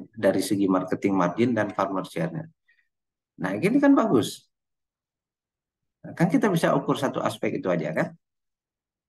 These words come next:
Nah, kerapu itu kemana saja dibawa? Itu harus di,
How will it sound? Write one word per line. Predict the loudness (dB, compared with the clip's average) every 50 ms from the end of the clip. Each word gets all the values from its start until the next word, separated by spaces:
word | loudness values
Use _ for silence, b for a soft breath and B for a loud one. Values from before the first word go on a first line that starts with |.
| _ _ _ -16
Nah, | -16 -14 -14 -14 -16 -18 _ _ _ _ _ _ _ _ _ _ _ B B B B B B _ _ _ _ _ _ _ _ _ _ _ _
kerapu | -4 -2 -2 -2 -2 -2 0 0 2 4
itu | 2
kemana | 2 4 4 2 4 4 2 0
saja | 0 -2 -4 -2 -2 -4 -4
dibawa? | -4 -4 -4 -4 -4 -6 -6 -10 -14 -20 _ _ _ _
Itu | 2 2 2
harus | 4 2 0 -2 -4
di, | -2 0 2 2 2 2 2 0 -2